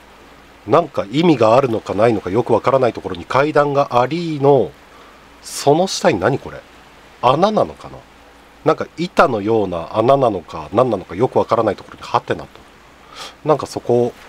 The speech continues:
意味があるのかな？そういう場所があるのかな？扉をちょっと一つ一つ調べてくか。なんかあるかもしれねえからな、一応。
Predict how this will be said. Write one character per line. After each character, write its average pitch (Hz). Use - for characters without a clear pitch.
意 139
味 131
が 82
あ -
る 85
の 82
か -
な？ -
そ 165
う 165
い 156
う 147
場 120
所 -
が 143
あ -
る 127
の -
か -
な？ -
扉 98
を 98
ち -
ょ -
っ -
と -
一 -
つ -
一 -
つ -
調 120
べ 98
て -
く -
か。 -
な 101
ん 113
か 110
あ 123
る 90
か -
も -
し -
れ 78
ね 76
え 73
か -
ら 73
な、 69
一 82
応。 73